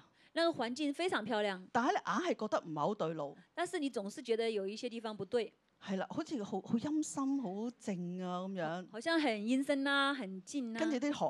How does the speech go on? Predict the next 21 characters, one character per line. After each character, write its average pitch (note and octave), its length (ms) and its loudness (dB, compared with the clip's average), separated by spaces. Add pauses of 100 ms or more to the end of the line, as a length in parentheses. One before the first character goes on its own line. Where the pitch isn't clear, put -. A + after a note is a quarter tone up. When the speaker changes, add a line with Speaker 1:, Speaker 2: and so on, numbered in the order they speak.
Speaker 2:
涼 E3 220 2
風 C#4 180 4
就 A#3 80 2
係 F#3+ 100 2
咁 G3+ 120 0
飄 - 140 -2
入 G#3+ 140 8
嚟 D3+ 100 6
咁 D#3+ 240 -6
樣。 E3 60 -6
Speaker 1:
然 A#3+ 140 2
後 E4+ 200 10
涼 A#3+ 200 6
風 D4 220 6
就 C#4+ 100 0
這 C4 100 0
樣 C#4+ 120 4
子 G#3+ 100 -4
飄 B3+ 220 4
進 C4+ 160 0
來。 G#3 380 -4